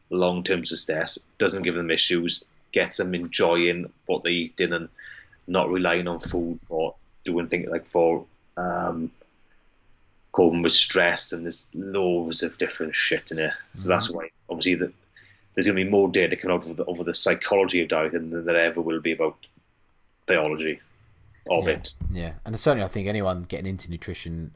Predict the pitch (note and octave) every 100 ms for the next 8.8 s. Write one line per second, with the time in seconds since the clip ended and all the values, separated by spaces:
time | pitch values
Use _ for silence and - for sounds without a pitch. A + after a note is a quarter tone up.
0 | - F#2 F2 E2+ E2+ - - G#2 - G#2
1 | - D#2+ E2 - - - - - _ -
2 | B2+ A2+ D3 A#2+ A#2+ A2 - G#2 - F#2+
3 | G2 E2+ F#2+ - _ G2+ F#2 - G2+ G#2
4 | G#2 G2+ F2+ F2 - F2 - F2+ F2 F2
5 | F2 E2+ - - F2+ - F2 E2+ F#2 -
6 | G2 F#2 F#2 F#2+ F2 F2+ E2+ F2 _ F2+
7 | G#2+ - - F#2 F2 F#2 F2 F2+ F2 F2+
8 | F2 - - _ - F2+ F2 E2